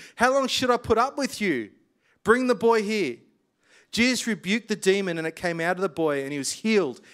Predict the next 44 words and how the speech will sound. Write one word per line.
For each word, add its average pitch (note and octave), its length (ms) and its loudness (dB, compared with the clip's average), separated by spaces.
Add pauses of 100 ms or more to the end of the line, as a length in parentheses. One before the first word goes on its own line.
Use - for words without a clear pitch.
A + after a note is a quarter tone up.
(120)
in F#3+ 160 2
that F#3+ 180 0
moment. E3 500 -2 (680)
Then G3+ 160 2
the G#3+ 80 0
Je-, G#3 300 -2
the, F#3 380 -4
the, - 100 -2 (140)
then G#3 140 4
the A3+ 80 0
disciples F#3+ 560 0
came F#3 240 -2
to F3 80 -4
Jesus F3+ 360 -4
in D#3+ 100 -8
private E3+ 440 0
and D3+ 120 -6
asked, D3+ 280 -6 (280)
"Why G3+ 240 -2
couldn't A#3 320 -6
we F#3 180 0
drive E3+ 340 0
it C3+ 80 -6
out?" E3 360 -4 (800)
"Because D3 320 -8
you D3+ 100 -2
have B2 140 -4
so C3 180 -4
little C3 220 -6
faith." - 480 -16 (600)
"Truly F#3+ 340 2
I G3 60 4
tell F#3+ 260 -2
you, C#3+ 160 -2
if D#3 140 -4
you F#3 80 -2
have E3+ 160 -2
faith F#3 320 0
as G3+ 100 -4
small F#3 360 0
as G3+ 100 -2
a G#3 60 0
mustard G3+ 420 -4
seed D3 460 -2